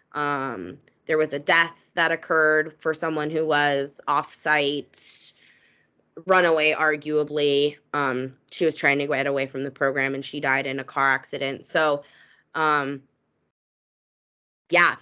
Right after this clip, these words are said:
lot-, lots of them. There was a, a trio of guys that successfully, um, made it out and into town, and I'm dear friends with two of them still. And still to this point, it's, like,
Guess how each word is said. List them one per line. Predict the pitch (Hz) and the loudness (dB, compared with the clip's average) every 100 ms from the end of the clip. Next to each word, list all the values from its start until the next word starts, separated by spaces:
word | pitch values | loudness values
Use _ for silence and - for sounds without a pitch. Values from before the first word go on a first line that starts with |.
| _ | _
lot-, | 196 196 196 226 | 2 2 2 4
lots | 226 220 220 | 6 6 2
of | 180 | -2
them. | 175 151 | 0 -2
There | 147 175 | -2 0
was | 175 | 0
a, | 170 160 156 - | 0 -2 -2 -4
a | 175 | -6
trio | - 202 190 175 | -2 2 4 4
of | 170 | 2
guys | 170 160 156 151 151 - | 0 2 2 0 -8 -6
that | 147 143 | -4 -4
successfully, | - 180 - 190 185 - 165 151 139 127 _ 165 | -10 -10 -2 -2 -2 -10 -12 -8 -8 -10 _ -6
um, | 156 135 110 147 _ _ - | -4 -4 -8 -16 _ _ -6
made | 170 160 | -2 0
it | 147 - _ _ - | -2 -6 _ _ -8
out | 147 143 139 - | -4 -2 -4 -10
and | 151 151 | -8 -8
into | 156 170 | -8 -8
town, | 175 165 156 143 143 | 0 2 4 2 -2
and | 160 147 143 | -8 -10 -10
I'm | 160 160 | -12 -6
dear | 170 160 | -4 -2
friends | 170 160 151 | -2 -4 -6
with | 165 | -10
two | - 156 | -2 -2
of | 156 | -2
them | 151 147 | -6 -8
still. | 147 - 160 139 143 - - - - - | -8 0 0 0 -4 -10 -20 -20 -18 0
And | 196 202 | 2 2
still | 202 214 202 | 0 2 2
to | 196 | 2
this | 190 185 | -6 -8
point, | - 208 180 156 - | -8 -4 -2 -2 -6
it's, | 160 - | -10 -6
like, | 160 156 139 | -2 0 -2